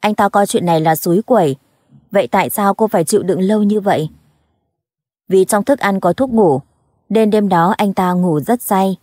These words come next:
Cô dùng chức năng mở khóa bằng vân tay để mở điện thoại của anh ta.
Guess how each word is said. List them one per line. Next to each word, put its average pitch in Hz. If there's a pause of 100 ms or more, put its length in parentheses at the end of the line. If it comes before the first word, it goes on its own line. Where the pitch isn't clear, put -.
(580)
Cô 202
dùng 170
chức 254
năng 190
mở 170
khóa 165
bằng 185
vân 190
tay 185
để 175
mở 156
điện 165
thoại 180
của 151
anh 180
ta. 180